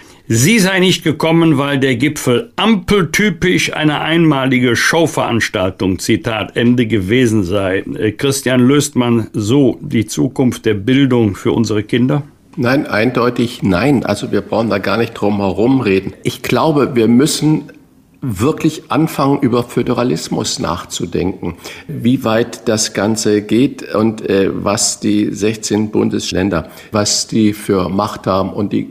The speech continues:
Speaker 2: wie das geregelt ist mit den Kompetenzen des Bundes. Also seit meiner Schulzeit hat sich nichts geändert. Das muss man einfach so sehen. Dieses nicht heterogene Bildungssystem,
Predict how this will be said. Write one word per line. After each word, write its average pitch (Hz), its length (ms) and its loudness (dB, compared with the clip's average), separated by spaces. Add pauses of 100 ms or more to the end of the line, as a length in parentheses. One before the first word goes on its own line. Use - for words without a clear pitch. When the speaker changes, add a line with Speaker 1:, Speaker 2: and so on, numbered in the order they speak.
Speaker 2:
wie 110 180 -4
das - 300 -6
geregelt 95 400 0
ist - 200 -6
mit - 120 -6
den 87 100 -2
Kompetenzen 90 760 -4
des 78 180 -6
Bundes. 131 340 -2 (320)
Also 110 160 0 (220)
seit 127 420 -2 (300)
meiner 147 400 4
Schulzeit - 680 0 (260)
hat - 220 -2
sich - 240 -4
nichts - 380 -2
geändert. 123 440 0
Das - 160 -2
muss 117 220 2
man 117 200 0
einfach 107 520 -2
so - 240 0
sehen. 156 380 0 (480)
Dieses 123 580 0
nicht - 400 -2
heterogene 113 800 2
Bildungssystem, 104 1080 0